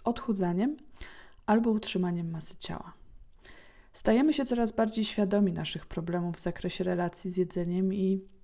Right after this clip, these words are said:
z coraz większą uważnością też przyglądamy się tym właśnie problemom z napadami obiadania. Wiele osób, z którymi pracuję, stara się mnie przekonać, że to nie jest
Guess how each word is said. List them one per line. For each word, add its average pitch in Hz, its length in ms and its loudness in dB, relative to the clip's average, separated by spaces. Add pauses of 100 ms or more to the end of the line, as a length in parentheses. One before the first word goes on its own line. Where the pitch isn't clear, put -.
(100)
z - 200 0
coraz 196 320 4
większą 208 300 4
uważnością 185 720 -2
też 180 160 -8
przyglądamy 233 680 2
się 208 160 -4
tym 190 220 0
właśnie 190 280 -4
problemom 175 640 -2 (600)
z - 120 -8
napadami 190 640 2 (320)
obiadania. 180 560 -2 (1040)
Wiele 277 280 6
osób, 233 280 0
z - 60 -8
którymi 240 300 6
pracuję, 240 420 0
stara 247 460 0
się 226 260 -2
mnie 220 220 6
przekonać, 208 600 -2
że 226 160 -4
to 254 140 -4
nie 226 120 6
jest 220 240 -2